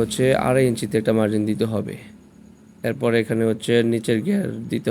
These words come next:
হবে হচ্ছে বারো ইঞ্চি, ছয় ইঞ্চি দেওয়ার পরে আর এক ইঞ্চি দিতে হবে। তো বারো ইঞ্চি হইলে ছয় ইঞ্চি দিলাম আর এক ইঞ্চি দিলাম সেলাইয়ের জন্য। এরপরে আমাদেরকে নিতে হবে রানের লুজ। তো এই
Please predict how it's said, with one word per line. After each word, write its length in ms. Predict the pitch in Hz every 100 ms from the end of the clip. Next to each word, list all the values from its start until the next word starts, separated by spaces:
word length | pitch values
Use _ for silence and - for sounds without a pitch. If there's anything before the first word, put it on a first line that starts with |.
| 110
হবে 180 | 107 113
হচ্ছে 220 | 110 - 113 110
বারো 200 | 107 110 107
ইঞ্চি, 280 | 101 - 131 190 - - - - _ - -
ছয় 160 | 123 113
ইঞ্চি 160 | 110 113
দেওয়ার 200 | 113 117 -
পরে 160 | 123 127 113
আর 80 | 110
এক 80 | 107 107
ইঞ্চি 160 | - 101
দিতে 160 | - -
হবে। 200 | - - - -
তো 60 | - 185
বারো 160 | 123 120
ইঞ্চি 160 | 110 120
হইলে 180 | 120 127
ছয় 160 | 127 120
ইঞ্চি 160 | 113 131 120
দিলাম 260 | 120 131 165 196 _ _ _ _ -
আর 120 | 107 113
এক 60 | 113
ইঞ্চি 180 | 104 110 113
দিলাম 240 | 113 143 160 - _ - -
সেলাইয়ের 360 | 110 104 101 104
জন্য। 180 | 113 107 - - 107
এরপরে 300 | 110 120 113
আমাদেরকে 340 | 110 110 107 113 113
নিতে 140 | 110 110
হবে 160 | 113 117
রানের 280 | 113 110 107 -
লুজ। 160 | - - - - _ - _ _ _
তো 100 | 123 123 123 117 - - _ _ _ -
এই 200 | 90 123